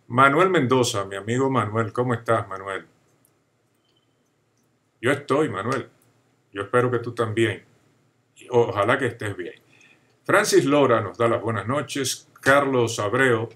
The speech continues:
dice, "Mientras más mentira, se van más pronto". Eso es lo que dice Carlos Abreu. Vamos a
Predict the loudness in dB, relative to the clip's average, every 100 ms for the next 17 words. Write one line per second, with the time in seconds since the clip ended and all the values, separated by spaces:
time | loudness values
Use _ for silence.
0 | -6 -2 -2 -2 -2 -2 -6 0 0 0
1 | -4 -4 -2 0 0 -4 -12 _ _ _
2 | _ _ _ _ -12 -8 -4 -4 -6 -8
3 | -18 -20 -20 _ -20 _ -18 -10 -8 -6
4 | -6 -4 -6 -6 -6 -8 -12 -2 0 0
5 | -2 -4 -10 -12 -20 -20 _ _ _ _
6 | _ _ _ _ _ _ 0 2 4 2
7 | 2 0 -2 -6 -10 -12 -6 -2 -2 -2